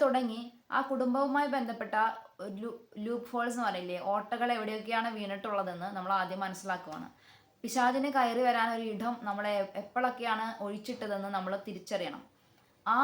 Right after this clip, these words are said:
മേഖലകളെ നമ്മൾ മനസ്സിലാക്കണം, അത് കാണണം,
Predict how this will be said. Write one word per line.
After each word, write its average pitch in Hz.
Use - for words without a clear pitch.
മേഖലകളെ 240
നമ്മൾ 202
മനസ്സിലാക്കണം, 180
അത് 185
കാണണം, 185